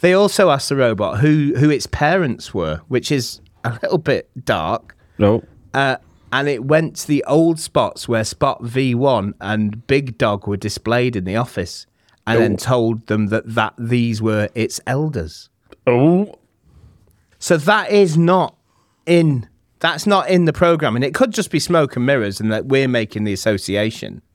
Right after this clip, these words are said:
Speaker 2: Right, yeah.
Speaker 1: They tried some more absurd personalities.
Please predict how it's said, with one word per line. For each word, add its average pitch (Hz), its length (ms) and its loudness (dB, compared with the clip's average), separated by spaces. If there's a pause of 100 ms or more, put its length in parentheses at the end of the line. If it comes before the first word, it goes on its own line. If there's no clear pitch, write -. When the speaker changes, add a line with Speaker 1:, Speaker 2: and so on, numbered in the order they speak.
Speaker 2:
Right, 95 400 0
yeah. 101 220 -2 (540)
Speaker 1:
They 143 100 0
tried 190 300 0
some 180 160 0
more 165 260 4
absurd 156 680 2
personalities. 95 1000 -2